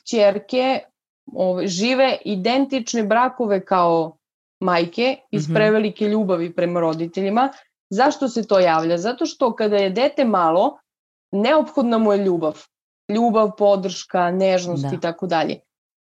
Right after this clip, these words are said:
Speaker 1: I ukoliko ne dobija tu ljubav, o, od roditelja na pravi način, onda je konstantno u strahu. Da li će dobiti tu ljubav nazad?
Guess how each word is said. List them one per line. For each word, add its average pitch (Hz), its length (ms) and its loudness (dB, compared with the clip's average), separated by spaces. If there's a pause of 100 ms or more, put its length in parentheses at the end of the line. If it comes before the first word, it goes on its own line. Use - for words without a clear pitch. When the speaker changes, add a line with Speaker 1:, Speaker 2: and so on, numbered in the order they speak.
Speaker 1:
I 196 160 -4 (360)
ukoliko 208 600 -2
ne 277 140 0
dobija 269 460 0
tu 285 160 -4
ljubav, 269 380 0 (200)
o, 202 160 2
od 190 180 0
roditelja 247 520 0
na 220 140 0
pravi 240 340 0
način, 240 360 -4
onda 277 200 -2
je - 80 -6
konstantno 269 720 -2
u 233 140 -4
strahu. 233 580 -2 (1200)
Da 226 240 0
li 247 140 -2
će 226 140 -6
dobiti 196 480 0
tu 196 160 -4
ljubav 180 320 0
nazad? 151 360 -6